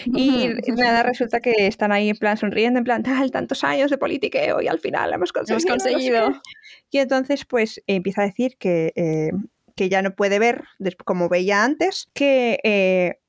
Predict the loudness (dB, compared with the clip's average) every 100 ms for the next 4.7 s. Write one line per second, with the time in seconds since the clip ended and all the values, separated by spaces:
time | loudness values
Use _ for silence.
0 | -10 -2 0 0 0 0 2 0 0 -4
1 | 0 2 2 2 -2 -4 -2 0 2 2
2 | 2 2 2 2 0 0 0 0 0 -2
3 | -2 0 0 -2 -4 -4 -2 0 0 -2
4 | -2 0 2 2 2 0